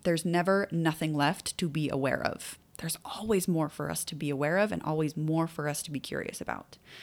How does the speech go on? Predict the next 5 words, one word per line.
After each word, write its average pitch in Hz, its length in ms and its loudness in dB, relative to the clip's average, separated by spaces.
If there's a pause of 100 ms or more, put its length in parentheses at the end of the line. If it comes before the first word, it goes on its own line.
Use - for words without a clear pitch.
(680)
So, 190 540 6 (500)
my 156 140 -2
offering 196 480 0
to 202 140 -2
you 175 400 2